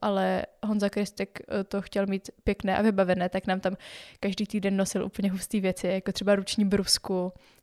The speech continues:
tiskárnu nám přines a tady ty věci a televizi jsme tam měli, na který jsme si pouštěli věci. Takže jako minulý semestr i tím, že jsme třeba dělali ve skupinkách,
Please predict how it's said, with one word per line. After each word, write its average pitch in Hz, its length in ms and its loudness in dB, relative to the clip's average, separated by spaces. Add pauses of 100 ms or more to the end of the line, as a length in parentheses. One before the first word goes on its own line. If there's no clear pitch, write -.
tiskárnu 196 480 2
nám 185 200 0
přines 185 500 -2
a 220 60 -4
tady 208 180 2
ty 196 180 -2
věci 190 380 -2
a 202 80 -4
televizi 190 440 2
jsme 196 200 -2
tam 190 160 0
měli, 185 320 -2
na 196 60 -8
který 196 200 -8
jsme - 120 -14
si - 120 -12
pouštěli - 400 -10
věci. - 180 -12
Takže 226 180 -2
jako 226 140 0
minulý 214 240 0
semestr 208 480 -4
i 220 80 -10
tím, 208 160 -4
že 214 60 -4
jsme 208 140 -6
třeba 196 240 -2
dělali 196 220 -2
ve 196 120 -4
skupinkách, 202 560 -6